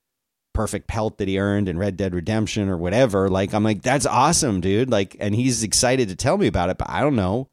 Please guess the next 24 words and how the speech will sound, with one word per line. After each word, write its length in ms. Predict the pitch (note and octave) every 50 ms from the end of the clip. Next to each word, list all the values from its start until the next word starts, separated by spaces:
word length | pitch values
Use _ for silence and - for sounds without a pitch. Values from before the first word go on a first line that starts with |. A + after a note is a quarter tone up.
| _ _ _ _ _ _ _
what 120 | - G2+ G#2
he's 180 | G2+ G#2 G2+
even 160 | G2+ F2+ F#2+
talking 360 | E2+ - F2+ F#2 F#2+ - G#2+ F2+
about. 360 | F#2 G2+ G#2 B2 D3+ E3 - - _ _ _ -
I 60 | D#3+
don't 60 | F#3+
know 80 | E3+ C#3
what 80 | C#3+
he's 100 | C3+ -
talking 240 | - C3+ C3+ - E3
about. 320 | D3 D3 D#3+ F#3 G#3 B3 - _ _ _ _ _ _ _ _ _ _ _ _ _ _ _ _ _ _ _ _ _ _ _ _ _ _ _ _ _
But 120 | D3+ D#3
it's 100 | D#3+ -
fine. 380 | - - F3+ G3+ G3 B2 F2+ -
I'm 120 | A#2 C#3
just 200 | B2+ C3 A#2 A2+
there 260 | A2+ C#3 E3 D#3 A#2+ A#2
being 300 | - - C3+ C3+ C3 A#2+
present 400 | - - D3 D3 B2+ C3+ B2+ -
for 380 | - - A#2 A#2 A#2+ A#2 - -
the 140 | B2 A#2+
other 120 | A#2 A#2+ A#2+
person. 600 | - - C#3+ C#3+ C#3 - - C2 B1 - -